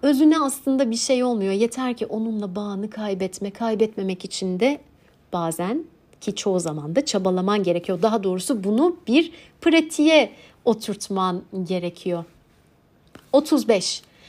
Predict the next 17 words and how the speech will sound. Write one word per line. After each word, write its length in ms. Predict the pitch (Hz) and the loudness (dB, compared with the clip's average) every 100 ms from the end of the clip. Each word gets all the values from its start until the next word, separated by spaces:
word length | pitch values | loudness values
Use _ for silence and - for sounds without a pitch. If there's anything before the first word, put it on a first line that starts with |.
| - _ | -20 _
Umutsuzluğa 680 | 285 311 330 - 320 302 320 | 6 6 6 2 2 4 2
kapıldığın 580 | 330 240 220 196 196 190 | 2 -2 -2 -4 -4 -2
dönemler 480 | 208 220 233 233 269 | 0 0 0 2 0
için 460 | 208 - 233 311 - 214 | 0 -2 -2 -4 -8 -8
"Zaman 440 | 190 247 285 320 | -2 2 2 2
kaybettim." 600 | 269 202 190 185 - 185 | 0 0 0 -2 -4 -2
diye 240 | 226 349 | 0 2
dert 280 | 247 220 202 | 4 4 2
etme. 320 | 180 - 170 - - - | -4 -4 -10 -10 -20 -20
Sonrasında 640 | - - 370 311 254 233 208 | -8 0 4 4 4 2 -2
sahip 460 | 208 240 247 311 254 | 0 2 2 0 0
olacağın 440 | 214 190 190 185 | -2 -4 -4 -4
zaman 460 | 175 185 185 262 370 - | -4 -4 -2 -4 -6 -4
değerini 480 | 214 208 202 196 240 | 0 2 2 2 -2
ikiye 440 | 311 240 - 226 214 | -2 -6 -2 0 0
katlamış 560 | 202 - 185 180 - | -2 -6 -6 -6 -6
olacak. 460 | 180 165 175 175 | -6 -6 -8 -8